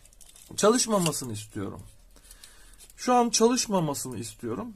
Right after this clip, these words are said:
Çalışmıyor. Aynı yerlere bakın. Her yere dokunuyorum. Çalışmıyor Meret. Ya şu an çalışmıyor.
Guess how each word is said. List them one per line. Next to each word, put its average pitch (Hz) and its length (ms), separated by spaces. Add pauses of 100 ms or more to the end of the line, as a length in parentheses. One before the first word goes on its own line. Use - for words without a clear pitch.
Çalışmıyor. 98 580 (240)
Aynı 302 320
yerlere 156 480
bakın. 175 380
Her 202 200
yere 147 360
dokunuyorum. 170 540 (260)
Çalışmıyor 302 520
Meret. 117 300 (3250)
Ya 127 180
şu 202 180
an 190 120
çalışmıyor. 254 600